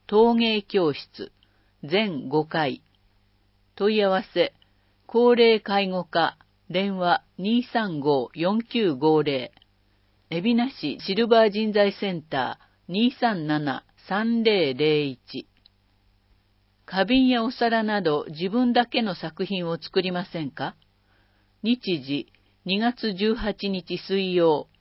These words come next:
二十五日水曜、三月七日土曜、十一日水曜、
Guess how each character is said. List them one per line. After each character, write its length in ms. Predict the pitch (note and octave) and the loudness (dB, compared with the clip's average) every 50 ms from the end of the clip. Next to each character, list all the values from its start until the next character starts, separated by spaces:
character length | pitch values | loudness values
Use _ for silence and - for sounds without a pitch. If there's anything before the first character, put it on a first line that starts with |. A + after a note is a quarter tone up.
| _ _ | _ _
二 220 | G3 G#3+ B3 B3 | 0 2 2 2
十 220 | A3+ G#3+ G3+ F3 D#3 | 2 2 2 2 2
五 180 | D3 F3+ G#3 | 0 -2 -2
日 300 | G3+ F#3 D#3+ - - C#3+ - - | -2 -4 -6 -8 -10 -12 -10 -4
水 260 | - E3 E3+ D#3+ D#3+ D#3 | -4 -2 -2 -2 -2 -2
曜、 300 | D#3 D3 C#3 B2+ - - _ _ _ _ _ _ _ - | 0 0 0 -2 -4 -8 _ _ _ _ _ _ _ -4
三 240 | - A#3 B3 A#3 G#3 | -2 0 0 0 0
月 260 | E3+ D#3 D#3+ - D3+ | -2 -4 -4 -6 -4
七 300 | D3+ D#3+ E3 F3+ F#3 F#3 | -2 -2 -2 -2 -4 -2
日 160 | - F3+ F3 | -2 -2 0
土 180 | D#3+ D#3 D#3+ D#3 | 2 2 2 2
曜、 360 | D#3 D#3 D3+ C#3+ C3+ - - _ _ _ _ _ _ _ _ | 2 0 0 0 -2 -4 -6 _ _ _ _ _ _ _ _
十 260 | D#3 D#3+ G#3 A3+ A#3 A#3 | -6 -4 -2 0 0 0
一 280 | A3+ G#3+ - - A3 | -2 -4 -4 -4 -2
日 300 | G#3 G#3 G3 - - F#3 - - | -2 -2 -4 -6 -8 -10 -10 -4
水 280 | - F#3 F3+ F3 E3+ E3+ | -2 -2 -2 0 0 2
曜、 300 | D#3+ D#3 D3+ C#3+ - | 2 2 2 0 -2